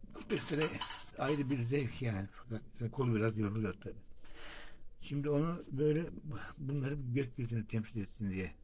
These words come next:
yaptım. Üst tarafa yapıştırdım. Ee, şu parçaları da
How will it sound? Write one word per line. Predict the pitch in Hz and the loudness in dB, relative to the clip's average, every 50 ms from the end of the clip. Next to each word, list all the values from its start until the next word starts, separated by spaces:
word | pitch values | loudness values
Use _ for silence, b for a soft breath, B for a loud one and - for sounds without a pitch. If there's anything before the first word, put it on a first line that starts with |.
| - - - - - - | -14 -14 -14 -14 -8 -6
yaptım. | 117 117 - - - - - - B B B - | -6 -6 -8 -10 -16 -18 -20 -20 B B B -10
Üst | 117 117 - | -10 -8 -4
tarafa | - 98 95 90 92 | -4 -4 -2 -2 -4
yapıştırdım. | 98 95 - - - - - 95 95 120 123 123 B B B B B B B B - | -4 -4 -6 -10 -10 -6 -4 -4 -4 -4 -6 -8 B B B B B B B B -2
Ee, | 117 107 110 107 | 0 0 0 0
şu | - - - 117 117 | -4 -4 -4 -2 0
parçaları | 131 123 117 - - 117 101 104 101 101 | 2 2 2 2 0 -2 0 0 0 0
da | 127 156 170 | -2 -2 -4